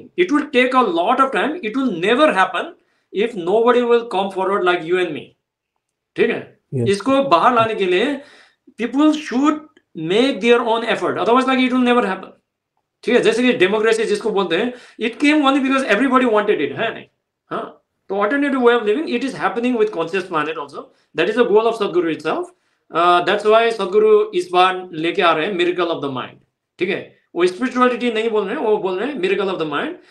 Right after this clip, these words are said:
Speaker 1: क्योंकि मन की वजह से लोग तनाव में ग्रस्त हैं, तो मन को अगर आप अपने अधीन में लेंगे, तो क्या-क्या संभावना है।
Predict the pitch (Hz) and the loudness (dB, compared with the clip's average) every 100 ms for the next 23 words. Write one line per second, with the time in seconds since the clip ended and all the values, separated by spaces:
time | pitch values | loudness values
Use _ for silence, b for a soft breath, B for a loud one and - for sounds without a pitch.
0 | _ - 202 240 190 208 254 262 247 247 | _ -6 -2 -2 0 0 0 0 0 0
1 | 247 226 226 196 190 233 240 233 214 208 | 0 2 0 0 0 0 2 -2 0 -2
2 | 196 320 - _ - 214 208 202 254 269 | -4 -8 -12 _ -4 -2 0 0 0 2
3 | 262 233 233 233 208 214 - 180 202 202 | 2 2 0 2 2 2 -2 -8 -6 -6
4 | 220 180 190 208 190 160 175 214 208 208 | -2 -2 -2 -2 -4 -4 -4 2 2 0
5 | - 190 202 185 180 180 175 156 143 139 | -6 -2 -2 -2 -2 -2 -4 -4 -2 -2
6 | - - | -6 -18